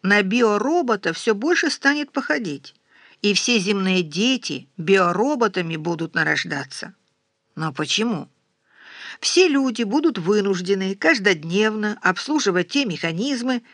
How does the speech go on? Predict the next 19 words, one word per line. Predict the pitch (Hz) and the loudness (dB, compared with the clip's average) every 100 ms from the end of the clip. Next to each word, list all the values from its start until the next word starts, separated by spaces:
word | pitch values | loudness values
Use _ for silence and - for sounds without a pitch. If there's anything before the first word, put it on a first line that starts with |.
| - | -4
которые | - 254 277 269 | 0 4 4 4
внешне | 247 285 381 - 240 214 | 2 0 0 0 0 -2
обслуживают | 214 254 208 185 160 160 160 - | -2 0 0 0 -4 -4 -6 -2
их. | 285 269 - - _ _ _ _ _ | -2 -2 -6 -20 _ _ _ _ _
Все | - - 370 | -4 2 4
человечество | - 349 302 294 277 262 254 - 220 220 - _ 156 | 4 2 2 2 2 0 -4 -2 0 0 -4 _ -2
в | |
ловушку | 170 175 165 180 - 170 | 2 4 2 0 -2 -4
попадет, | 165 170 160 160 165 - _ - - - | -4 -2 -2 -2 -4 -8 _ -20 -18 2
отдаст | 196 185 180 269 262 | 4 4 4 2 2
свою | 226 226 220 | 2 2 2
свободу | - 214 180 185 180 147 - | 0 -2 0 0 0 -2 -4
и | 233 247 | -2 2
детей | 269 - 233 277 262 | 0 0 2 2 0
своих | 226 208 165 139 - - 180 | 0 2 2 0 -10 -10 0
за | 214 | 2
совершенство | 208 214 202 233 226 - 214 | 4 2 4 2 0 -2 -2
техники | 202 240 277 220 185 - - | 0 -2 -2 -4 -4 -6 -4
искусственной. | 196 - 208 202 - 156 147 131 | -4 -4 -6 -6 -6 -8 -8 -10